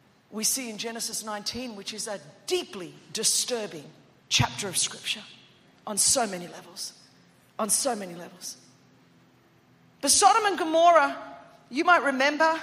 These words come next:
when Abram and Lot separated, Lot set up camp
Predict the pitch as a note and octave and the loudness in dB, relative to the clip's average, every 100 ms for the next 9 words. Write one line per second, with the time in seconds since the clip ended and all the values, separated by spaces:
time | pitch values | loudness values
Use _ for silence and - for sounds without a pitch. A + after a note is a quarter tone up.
0 | - C4+ C4+ C#4 D#4 D4 D#4+ D4 G#3+ - | -4 -2 0 0 0 -2 -4 -2 -4 -10
1 | - - G#3 B3+ C#4+ - - - D4 D4 | -18 -18 -2 2 2 2 -2 0 0 0
2 | D4 D4 D4+ C#4+ C4+ - - - _ _ | 0 0 -2 -6 -8 -16 -20 -20 _ _
3 | _ _ _ - B3 - - - D4+ C#4+ | _ _ _ 0 4 4 2 2 4 4
4 | C#4+ - - C#4 C#4+ D4 | 0 -2 -4 -2 0 -2